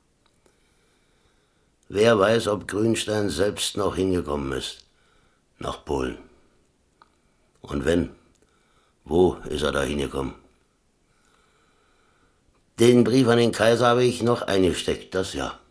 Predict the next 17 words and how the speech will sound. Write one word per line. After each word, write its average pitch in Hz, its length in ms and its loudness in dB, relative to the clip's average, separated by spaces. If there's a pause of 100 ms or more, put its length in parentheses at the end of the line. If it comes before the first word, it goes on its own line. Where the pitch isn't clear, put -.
(1160)
Aber 110 460 4
Grünsteins 101 800 -2
Springerzug 85 1000 -4
mit 80 180 -6
Schwarz 95 540 -2
in 98 100 -4
der 95 200 -2
spanischen 90 640 -4
Partie, 80 600 -6 (1500)
den 90 340 -2
habe 87 200 -2
ich 78 80 -4
mir 87 140 -2
damals 82 480 -2
leider 80 580 -2
nicht 71 240 -6
gemerkt. - 560 -14